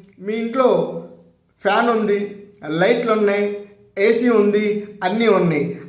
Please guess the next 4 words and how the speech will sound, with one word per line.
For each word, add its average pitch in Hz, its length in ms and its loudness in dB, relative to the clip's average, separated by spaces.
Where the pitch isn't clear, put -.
అవి 226 580 0
మామూలుగా 254 440 0
పనిచేస్తాయండి? 240 840 -2
పనిచేయదు. 208 560 0